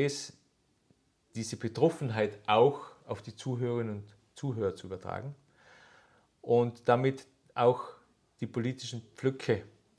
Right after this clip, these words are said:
oder die politischen Narrative für den Diskurs zu gewissen Themen vorzugeben. Am Beispiel der Thematik gleicher Lohn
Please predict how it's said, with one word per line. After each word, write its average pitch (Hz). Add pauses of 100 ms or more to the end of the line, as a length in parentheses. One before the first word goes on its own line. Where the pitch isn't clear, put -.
oder 107
die 104
politischen 110
Narrative 110
für -
den 110
Diskurs - (480)
zu 120
gewissen 107
Themen 95
vorzugeben. - (800)
Am 92
Beispiel 143 (1160)
der 98
Thematik 107 (760)
gleicher 107
Lohn 113